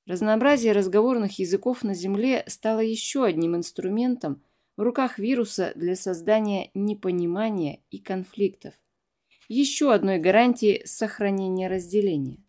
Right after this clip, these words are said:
Алекс, у меня вопрос. Как возник, как вы говорите, бардак с языками, если был один программный и один разговорный,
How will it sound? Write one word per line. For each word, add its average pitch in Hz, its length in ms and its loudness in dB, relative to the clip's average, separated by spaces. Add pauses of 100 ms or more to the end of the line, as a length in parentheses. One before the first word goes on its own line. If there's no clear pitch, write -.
(1120)
Алекс, 151 500 -10 (680)
у - 60 -12
меня 208 260 0
вопрос. 175 640 -2 (880)
Как 285 240 -8
возник, 214 560 6 (100)
как 208 260 -2
вы 202 140 6
говорите, 202 640 2
бардак 208 500 2
с - 120 -6
языками, 180 680 -2 (380)
если 220 380 2
был 208 340 4
один 196 360 2
программный 190 600 2
и - 220 -2
один 220 260 0
разговорный, 190 840 0